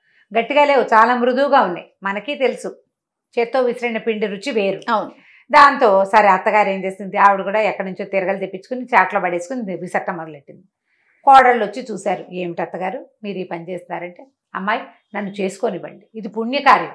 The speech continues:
Speaker 1: పైగా తిరగట్లో విసిరిన పిండి ఒంటికి మంచిది, రాత్రి చూసాం కాదు అందుకని నేను చేస్తానండి." ఈ అత్తగారు విసురుతుంటే మనం మానటం ఏంటని అందరికీ పుట్టిళ్ళ నుంచి తిరగళ్ళు వస్తాయి.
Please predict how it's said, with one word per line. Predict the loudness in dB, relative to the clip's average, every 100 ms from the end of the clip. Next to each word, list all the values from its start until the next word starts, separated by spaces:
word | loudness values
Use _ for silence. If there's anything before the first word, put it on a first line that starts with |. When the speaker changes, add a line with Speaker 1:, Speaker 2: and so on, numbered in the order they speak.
| _ _ _ _ _ _ _ _ _ _ -6
Speaker 1:
పైగా | -2 0
తిరగట్లో | 0 -2 -2 0 0
విసిరిన | 0 -4 -6
పిండి | -6 -4
ఒంటికి | -4 -4 -4 -4
మంచిది, | -4 -6 -6 2
రాత్రి | 4 4 2 -8
చూసాం | -2 -2 2
కాదు | 2 2 -2 -8 _ -4
అందుకని | -2 -2 -2
నేను | -4 -4
చేస్తానండి." | -6 -6 -10 -12 _ _ _ _ _ 0
ఈ |
అత్తగారు | 4 4 6 4 2
విసురుతుంటే | -2 -6 -6 -6 -2 0
మనం | 2 0 2
మానటం | 4 2 -2 -6
ఏంటని | -4 -2
అందరికీ | -2 -2 0 0 0 -6
పుట్టిళ్ళ | -6 -6 0 0
నుంచి | 0 -4 -2
తిరగళ్ళు | 2 4 4 4
వస్తాయి. | 2 -2 -16